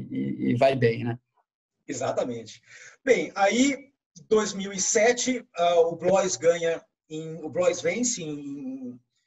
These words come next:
Speaker 2: em Formosa, ah,
Speaker 1: Em Formosa, é. Foi,
Speaker 2: aí
Speaker 1: ele,
Speaker 2: deu
Speaker 1: é,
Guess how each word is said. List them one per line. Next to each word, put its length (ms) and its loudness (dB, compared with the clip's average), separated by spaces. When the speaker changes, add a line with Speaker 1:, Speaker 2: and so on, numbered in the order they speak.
Speaker 2:
em 60 -16
Formosa, 960 0
ah, 160 4
Speaker 1:
Em 140 10
Formosa, 800 8
é. 340 2
Foi, 280 2
Speaker 2:
aí 120 6
Speaker 1:
ele, 160 -6
Speaker 2:
deu 120 6
Speaker 1:
é, 360 -4